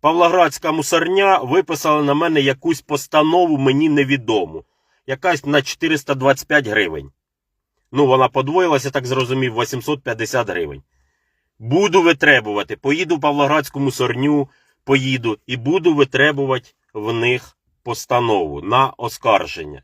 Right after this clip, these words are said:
І буду оскаржувати. Я розумію людей, що вони не оскаржують постанови. Бігать, тягатися з цим.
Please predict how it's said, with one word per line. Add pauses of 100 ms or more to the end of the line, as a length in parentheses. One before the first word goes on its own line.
І
буду
оскаржувати. (880)
Я
розумію
людей,
що
вони
не
оскаржують
постанови.
Бігать,
тягатися
з
цим.